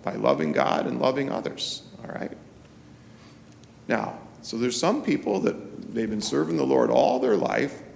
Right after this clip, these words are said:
and then there's sometimes people, and they'll come to me and they'll say,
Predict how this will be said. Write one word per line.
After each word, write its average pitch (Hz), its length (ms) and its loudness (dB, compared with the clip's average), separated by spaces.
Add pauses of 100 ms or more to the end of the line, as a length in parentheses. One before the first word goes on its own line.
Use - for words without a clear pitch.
(500)
and 107 140 -6
then 175 100 0
there's 202 200 0
sometimes 277 520 -2
people, 175 640 -2 (400)
and 160 140 -2
they'll 180 120 -2
come 277 340 -6
to 196 160 -4
me 101 340 -4
and 113 100 -6
they'll 113 120 -4
say, 120 500 0